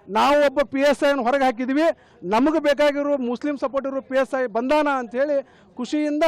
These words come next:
ಆ, ಇಲ್ಲೇ ದಾಂಧಲೆ ಮಾಡಿದ್ದಾರೆ. ಮತ್ತು ಅದ್ರ ಜೊತೆ ಜೊತೆನೆ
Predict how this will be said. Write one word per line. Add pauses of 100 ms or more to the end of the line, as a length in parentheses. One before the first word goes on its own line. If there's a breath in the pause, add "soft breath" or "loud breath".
(480 soft breath)
ಆ,
ಇಲ್ಲೇ
ದಾಂಧಲೆ
ಮಾಡಿದ್ದಾರೆ. (280 soft breath)
ಮತ್ತು
ಅದ್ರ
ಜೊತೆ
ಜೊತೆನೆ